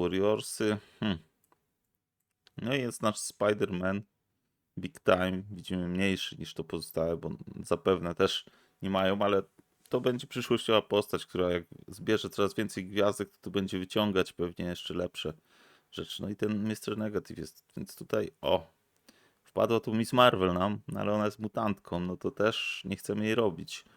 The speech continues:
póki co. Więc Tier piętnaście i tyle. <laughs> Wolimy czekać na dużego Apokalips, niż się znowu w taką postać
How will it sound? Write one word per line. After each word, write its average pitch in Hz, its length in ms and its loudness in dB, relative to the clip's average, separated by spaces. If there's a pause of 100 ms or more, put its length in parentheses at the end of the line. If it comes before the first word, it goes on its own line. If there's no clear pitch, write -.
(140)
póki - 240 -10
co. 98 340 4 (600)
Więc - 220 -12
Tier 98 300 2
piętnaście 98 800 0 (100)
i 101 100 -8
tyle. 104 340 4 (260)
<laughs> - 600 -6
Wolimy 101 420 -4
czekać - 400 2
na 104 60 -2
dużego 98 340 2
Apokalips, 98 720 0 (420)
niż - 200 -6
się 95 420 0
znowu 98 380 -2
w - 80 -20
taką 95 300 -4
postać - 560 -2